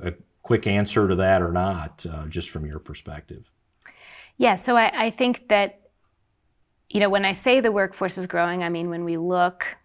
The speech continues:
Speaker 2: in our employment information
Speaker 1: Yeah.
Speaker 2: system, uh,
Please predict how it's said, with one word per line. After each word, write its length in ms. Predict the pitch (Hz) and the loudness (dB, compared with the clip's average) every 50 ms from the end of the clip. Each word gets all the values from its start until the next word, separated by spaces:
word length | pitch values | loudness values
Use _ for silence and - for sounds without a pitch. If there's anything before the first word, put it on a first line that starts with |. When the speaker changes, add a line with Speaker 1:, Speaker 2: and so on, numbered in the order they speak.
| _ _ _ _ _ _ _ _ _ _ _ | _ _ _ _ _ _ _ _ _ _ _
Speaker 2:
in 220 | - - 196 196 185 | -4 -2 -2 0 2
our 460 | 185 180 180 175 175 175 170 165 165 _ _ _ _ _ _ - | 2 2 4 4 2 2 0 -2 -8 _ _ _ _ _ _ -4
employment 500 | 214 208 - - 208 196 185 185 185 - | -4 -4 -2 0 0 0 0 0 -2 -2
information 720 | - 196 185 - - 185 175 170 170 170 - - 175 165 | -2 -4 -4 -2 0 0 0 0 0 -2 -2 -2 -2 -2
Speaker 1:
Yeah. 80 | 175 175 | 0 0
Speaker 2:
system, 480 | 180 170 - - 185 190 240 320 - - - - - - - - - _ | 2 0 2 0 2 2 2 2 0 -4 -12 -18 -18 -20 -20 -20 -8 _
uh, 20 | - | 0